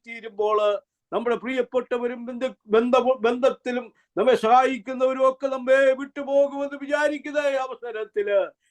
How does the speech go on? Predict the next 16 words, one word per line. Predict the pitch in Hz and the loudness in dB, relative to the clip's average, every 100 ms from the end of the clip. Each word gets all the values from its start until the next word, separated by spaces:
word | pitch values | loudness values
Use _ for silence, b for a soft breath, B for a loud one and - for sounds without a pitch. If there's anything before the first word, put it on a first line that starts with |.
| _ 180 | _ -4
"മതി | 247 262 | -2 0
കർത്താവേ, | 262 - 262 269 262 269 269 269 | 0 2 4 6 6 8 8 6
മതി, | 254 247 277 277 277 254 214 - _ - | 4 0 0 0 -4 -6 -10 -12 _ -8
എന്റെ | 254 262 | -4 0
പ്രാണനെ | 262 269 285 285 | 2 2 2 4
എടുത്തുകൊള്ളണമെന്ന്" | 285 285 302 - 302 294 294 294 285 294 294 | 4 4 -2 -8 -6 0 2 4 2 -2 -4
പറഞ്ഞ | 294 294 285 294 294 | -4 -4 -4 -2 -2
ഈ | |
അവസരത്തില് | 294 285 262 226 226 220 208 294 277 - _ _ - | -2 -4 -6 -8 -8 -10 -6 -4 -4 -8 _ _ -2
ദൈവം | 262 262 254 | -2 0 0
പറഞ്ഞു, | 254 262 262 262 262 247 | 0 0 -2 -4 -6 -6
"ഹല്ലേലൂയ, | - 240 226 233 220 208 208 196 175 - _ - | -2 -4 -4 -10 -12 -10 -4 -2 -2 -8 _ -14
നിന്നെ | 254 247 247 | -8 0 2
കൊണ്ട് | 240 247 233 240 240 202 - - 190 | 2 2 2 2 2 0 -2 -4 -2
എനിക്ക് | 240 220 247 | -2 -4 -2
അനേക | 233 247 233 | 2 2 2